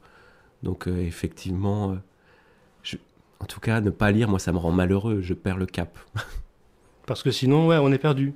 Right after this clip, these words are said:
Speaker 2: sans la lecture.
Speaker 1: Ouais, c'est-à-dire que la lecture, moi, ça me sert à, ça m'a servi à tellement de choses. Euh, petit, euh, à déjà le plaisir, euh, assez élémentaire des histoires et de l'imaginaire,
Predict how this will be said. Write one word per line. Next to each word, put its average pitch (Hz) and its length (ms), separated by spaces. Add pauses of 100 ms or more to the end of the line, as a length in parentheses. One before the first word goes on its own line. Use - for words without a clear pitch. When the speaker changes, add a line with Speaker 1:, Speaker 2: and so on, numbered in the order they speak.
Speaker 2:
sans - 180
la 117 80
lecture. 113 420 (440)
Speaker 1:
Ouais, 165 200
c'est-à-dire 104 380
que 107 80
la 98 320
lecture, 95 340
moi, 107 120
ça - 100
me 87 80
sert 87 240
à, 87 200 (180)
ça 85 160
m'a 87 100
servi 92 300
à 90 60
tellement 90 360
de 92 60
choses. 98 420
Euh, 90 260 (720)
petit, 113 540
euh, 92 320 (680)
à - 80
déjà 82 680 (760)
le - 120
plaisir, 95 560
euh, 90 140 (340)
assez - 280
élémentaire 90 580
des 90 220
histoires 110 360
et 90 40
de 85 60
l'imaginaire, 90 720